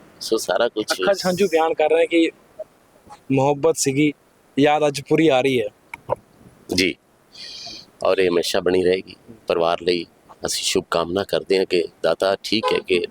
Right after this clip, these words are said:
Speaker 1: ਭੱਲਾ ਜੀ ਆਪ ਤੇ ਜ਼ਰੂਰ ਸਰੀਰਕ ਤੌਰ ਤੇ ਗਏ ਨੇ, ਪਰ ਪ੍ਰਤਾਪ ਉਹਨਾਂ ਦਾ ਪਰਿਵਾਰ ਲਈ, ਸਾਰਾ ਪਰਿਵਾਰ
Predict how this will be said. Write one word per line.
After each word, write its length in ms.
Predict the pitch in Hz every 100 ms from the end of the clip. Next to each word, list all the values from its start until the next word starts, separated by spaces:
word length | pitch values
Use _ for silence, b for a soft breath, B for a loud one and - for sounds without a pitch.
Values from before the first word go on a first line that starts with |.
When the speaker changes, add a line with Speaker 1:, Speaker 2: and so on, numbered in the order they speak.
| -
Speaker 1:
ਭੱਲਾ 200 | 71 76
ਜੀ 180 | 78 85
ਆਪ 160 | 78 -
ਤੇ 80 | 92 - - - - - - -
ਜ਼ਰੂਰ 220 | 90 117
ਸਰੀਰਕ 420 | - 95 87 110 -
ਤੌਰ 120 | 87 -
ਤੇ 80 | 85
ਗਏ 160 | 76
ਨੇ, 160 | 76 80 - B B B B _ _ -
ਪਰ 120 | 87
ਪ੍ਰਤਾਪ 440 | - - 90 92 -
ਉਹਨਾਂ 160 | 87
ਦਾ 140 | 85 80
ਪਰਿਵਾਰ 400 | - 76 80 85
ਲਈ, 140 | 80 73 - _ _ _ - _ _
ਸਾਰਾ 260 | - - 78
ਪਰਿਵਾਰ 280 | - 78